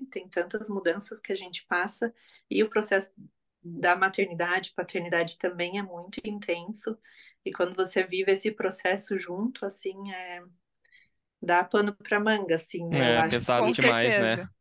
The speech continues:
Speaker 3: Uhum.
Speaker 1: Acho que todo mundo, é, deveria daí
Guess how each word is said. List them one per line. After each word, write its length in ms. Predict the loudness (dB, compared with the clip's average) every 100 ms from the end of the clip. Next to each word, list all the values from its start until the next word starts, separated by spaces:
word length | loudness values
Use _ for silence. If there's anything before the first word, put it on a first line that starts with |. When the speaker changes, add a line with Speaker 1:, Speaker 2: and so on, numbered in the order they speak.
| _ -14
Speaker 3:
Uhum. 420 | -10 -8 -8 -10 _ _ -4
Speaker 1:
Acho 200 | -2 0
que 100 | -2
todo 300 | 0 2 2
mundo, 420 | 2 0 2 0 0 _ -12 -12 -10 -4
é, 400 | -2 0 0 -2
deveria 580 | -2 0 0 0 2 2
daí 360 | 2 0 -2